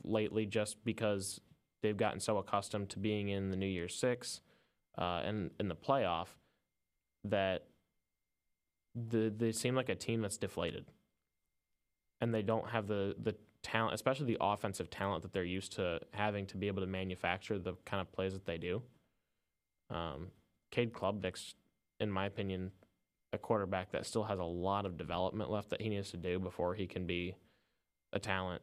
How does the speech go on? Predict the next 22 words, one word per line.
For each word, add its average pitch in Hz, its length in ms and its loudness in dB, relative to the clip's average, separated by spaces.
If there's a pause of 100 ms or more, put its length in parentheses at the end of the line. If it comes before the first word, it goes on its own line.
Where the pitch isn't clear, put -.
to 87 380 -2 (960)
lead 101 400 0 (380)
Clemson 92 480 0
to 92 200 0
a 90 60 0
significant - 580 -4
bowl 92 200 0
win. 85 200 -6 (2250)
Kentucky's 95 480 -2
more 95 160 0
experienced, 101 640 -2 (760)
like 98 180 0
Devin 95 300 2
Leary 101 360 2
under 95 180 0
center. 113 320 0 (1200)
I'm 104 60 -4
going 95 160 0
with 90 100 -6
the - 60 -20
Cats. - 340 -2 (1700)
Blake? 104 200 2